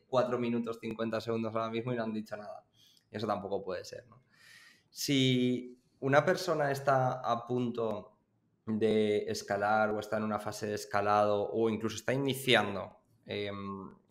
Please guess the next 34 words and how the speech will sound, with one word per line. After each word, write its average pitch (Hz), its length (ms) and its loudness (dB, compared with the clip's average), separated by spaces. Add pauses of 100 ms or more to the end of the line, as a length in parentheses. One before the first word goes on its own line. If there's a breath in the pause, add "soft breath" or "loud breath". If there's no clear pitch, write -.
su - 200 -6
startup 110 580 2
y 104 60 2
está 104 160 -2
empezando, 107 680 -2
eh, - 300 -18
con 110 180 -4
los, - 440 -8
ya 107 180 -8
tiene, 104 280 -6
pues - 220 -18
imagina, 101 440 -8
cinco, 107 300 -6
seis, 107 400 -4
siete 104 200 -6
personas, 107 840 -4 (720 soft breath)
eh, 101 540 2
está 104 180 -2
empezando 110 320 -2
a 107 60 0
crecer, 107 540 -2 (1080 loud breath)
de 123 180 2
todo 151 340 4
lo 165 140 6
que 156 100 4
has 131 160 0
vivido 127 520 -4 (840)
y 104 80 -8
relacionado 95 560 -6
con 98 100 -4
la 98 80 -4
gestión 98 320 -14
de 92 60 -8
equipos, 120 380 -6